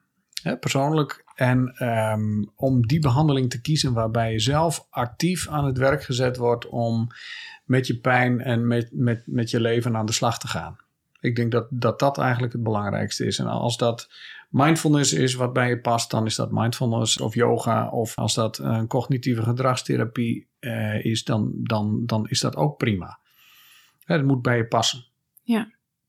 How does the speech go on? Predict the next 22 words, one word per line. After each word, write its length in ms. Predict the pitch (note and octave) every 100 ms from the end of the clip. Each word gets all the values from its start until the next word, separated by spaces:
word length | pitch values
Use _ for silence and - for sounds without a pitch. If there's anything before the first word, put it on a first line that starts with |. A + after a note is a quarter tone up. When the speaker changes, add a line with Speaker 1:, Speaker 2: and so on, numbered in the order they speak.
| _ _ _ - - _ _ _
Speaker 2:
En 120 | G#3+
in 100 | G#3
ieder 240 | A#3+ A#3+
geval, 500 | G3+ - G#3 G#3+ A3+ _ _ - _
zoek 260 | - A#3
afleiding, 720 | - A#3+ A#3+ A#3 G#3+ A3+ A#3+ -
niet 200 | A3 A#3+
de 60 | A3+
focus 400 | A3 G#3 - -
op 200 | A#3+ -
de 100 | G#3
pijn. 460 | G3+ F#3 F#3+ G#3+ - - -
En 280 | - F#3+ G3
in 140 | G#3 G#3+
die 160 | G#3+ -
afleiding, 840 | G3+ F#3 F3+ F3+ F3+ F#3 - - _
kijk 360 | A#3 A3+ G#3
wat 260 | - A3 A3
je, 220 | G3 F3 -
eh, 400 | F#3 F#3+ E3+ E3+ -
wel, 220 | D#3 -
eh, 300 | - E3 -